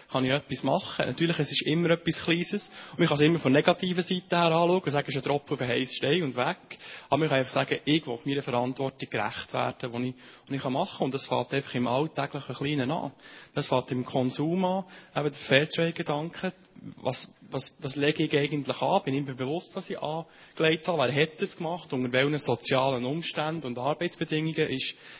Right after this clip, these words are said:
ist es gemacht worden? Bei Nahrung geht es weiter. Aber nicht nur beim Konsum, sondern auch bei der Frage, ja, was ist eigentlich Bescheidenheit?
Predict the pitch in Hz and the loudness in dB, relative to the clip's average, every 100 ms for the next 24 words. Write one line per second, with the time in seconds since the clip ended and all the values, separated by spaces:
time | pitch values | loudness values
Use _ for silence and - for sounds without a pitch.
0 | - 143 156 143 - - 143 156 - 160 | -6 -2 0 -2 -4 -2 -2 -2 -4 -2
1 | 156 - 175 - - - 131 131 127 151 | -2 -2 -6 -6 -16 2 6 8 8 8
2 | 185 180 151 131 - - 147 170 - 214 | 6 2 2 2 0 -2 -2 -4 0 0
3 | - - - - 135 147 - - - - | 0 -18 -2 2 4 2 -2 -14 -16 -18
4 | - 175 185 170 139 - 135 135 180 247 | 4 10 10 10 4 6 4 6 6 6
5 | 185 143 147 143 139 135 - 127 135 139 | 6 6 4 2 -2 -4 4 6 6 2
6 | - 139 127 - - 135 - 139 151 139 | 0 2 2 -2 -12 -12 -6 -4 0 4
7 | 135 143 135 - 117 - 127 151 175 175 | 4 2 -2 -2 -2 2 2 2 0 0
8 | 196 247 - | -2 -6 -10